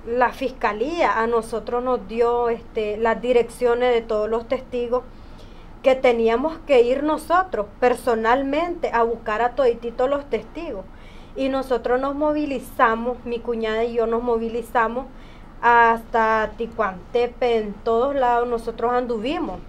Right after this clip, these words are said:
poniendo nuestras vidas en peligro buscando los testigos para que se presentaran.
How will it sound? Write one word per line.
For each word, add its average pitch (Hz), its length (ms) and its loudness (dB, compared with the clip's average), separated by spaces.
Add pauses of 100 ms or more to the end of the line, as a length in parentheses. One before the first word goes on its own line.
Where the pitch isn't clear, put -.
(680)
poniendo 226 420 2
nuestras 262 380 -2
vidas 226 260 2
en 254 100 -2
peligro 226 420 2
buscando 233 420 -2
los 262 180 -4
testigos 269 480 -4
para 226 260 -2
que 226 80 -10
se 220 160 -8
presentaran. 220 760 -6